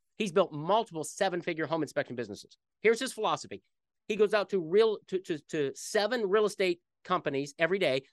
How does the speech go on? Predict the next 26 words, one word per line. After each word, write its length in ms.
with 140
a 40
candy 500
bowl, 300
a 60
big 260
glass 320
candy 260
bowl. 200
He 120
fills 320
it 80
with 180
candy. 540
He 100
says, 140
"Hey, 220
can 100
I 80
just 200
leave 160
this 120
here 100
for 100
your 120
agents? 340